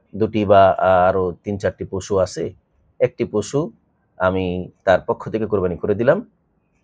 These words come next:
আহ, এই ক্ষেত্রে নিয়ম হচ্ছে যে, যার পক্ষ থেকে আমি কোরবানি করছি, অন্যের পক্ষ থেকে, এই অন্য ব্যক্তির অনুমোদন লাগবে যে, "হ্যাঁ, ঠিক আছে, আপনি আমার পক্ষ থেকে কোরবানি আদায় করে দিতে পারেন।" তো এই মাসআলায় বলা আছে, পিতা যদি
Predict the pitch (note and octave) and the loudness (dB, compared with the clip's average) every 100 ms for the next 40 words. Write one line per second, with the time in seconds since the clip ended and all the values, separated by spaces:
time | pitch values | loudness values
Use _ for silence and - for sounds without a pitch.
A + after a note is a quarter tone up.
0 | _ - A2+ A2+ - B2+ C3+ C#3 D3 B2 | _ 0 6 6 4 -2 -2 -2 2 2
1 | C#3 C3 B2+ B2+ - A2 - _ _ _ | 2 -2 -2 -6 -2 -2 -2 _ _ _
2 | _ - F#2 F#2+ A2+ - - D3 C3 B2+ | _ -14 -2 2 4 2 -4 -4 -2 -2
3 | A#2 A#2+ A#2 A2+ D#3 D3 - F#2+ - _ | 0 -2 -2 -2 -4 -4 -8 -10 -10 _
4 | _ _ _ _ _ - A#2+ C3 A2+ A2 | _ _ _ _ _ 0 2 2 0 -4
5 | - - G2+ - G#2+ _ _ _ _ - | -4 -8 -6 -6 -8 _ _ _ _ -4
6 | G#2+ - D#3 E3+ D3 D3+ D#3 C#3 D3+ E3 | 0 4 4 4 2 0 -2 0 2 4
7 | D3+ A#2+ G2+ D2+ C#2 D#2+ _ _ G2 F2+ | 2 2 0 -2 -6 -16 _ _ -10 0
8 | A#2 G2+ - F#2+ F2 - - _ _ _ | 0 0 -4 -6 -6 -8 -18 _ _ _
9 | _ _ _ _ - - G2+ G2 F#2+ - | _ _ _ _ -8 -2 0 0 -2 -10
10 | G#2 C#3 A2 G2+ G2+ F#2+ F#2+ - E2+ D2+ | -6 -4 -2 0 0 0 0 -2 -8 -8
11 | D2 C#2 - _ _ _ _ _ - B2+ | -8 -10 -10 _ _ _ _ _ -2 2
12 | B2+ - C#3 C3+ B2 B2 A#2+ - D#3 - | 2 2 6 6 8 6 6 4 -8 -10
13 | _ _ _ _ _ _ _ - C#3 D#3 | _ _ _ _ _ _ _ -6 2 4
14 | C#3+ C#3+ C#3 C#3 | 4 2 -2 -4